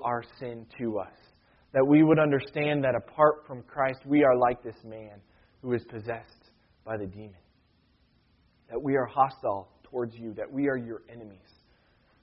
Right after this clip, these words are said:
But through your great love for us, you have come to us. You have sought us out. You have come across the lake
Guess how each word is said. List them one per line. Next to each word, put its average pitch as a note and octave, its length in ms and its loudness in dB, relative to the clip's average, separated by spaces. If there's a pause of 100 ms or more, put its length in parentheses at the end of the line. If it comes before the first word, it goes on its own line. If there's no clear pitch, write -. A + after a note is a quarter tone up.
But D#3 180 2
through G#3+ 180 8
your G#3 160 10
great E3+ 280 8
love D#3+ 240 12 (100)
for E3 220 10
us, D3+ 160 2
you E3+ 160 2
have D3+ 240 -4 (160)
come D#3 280 0 (460)
to F3 300 6
us. C#3 180 -2 (100)
You E3 140 6
have C#3+ 140 6 (100)
sought E3 260 6 (160)
us C3 100 -12 (220)
out. C3+ 280 -6 (460)
You D#3 160 6
have C3 100 6 (120)
come D#3 300 0
across C#3 440 0 (160)
the A#2 80 0
lake C3 340 0